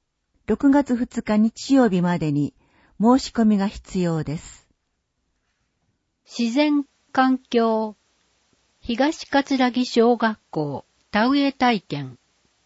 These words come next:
Speaker 2: 令和元年度から小規模特認校の東葛城小学校で田植え体験を開催します。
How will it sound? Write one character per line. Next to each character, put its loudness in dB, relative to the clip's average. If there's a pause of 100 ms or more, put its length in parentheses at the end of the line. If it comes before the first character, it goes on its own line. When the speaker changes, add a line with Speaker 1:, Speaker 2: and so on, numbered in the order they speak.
(400)
Speaker 2:
令 0
和 -2
元 2
年 2
度 -4
か -4
ら -8
小 0
規 -2
模 4
特 -2
認 2
校 -2
の -10 (220)
東 -2
葛 0
城 -2
小 2
学 0 (120)
校 -4
で -12 (460)
田 0
植 2
え 2
体 2
験 -4
を -6
開 -2
催 -4
し -12
ま -6
す。 -18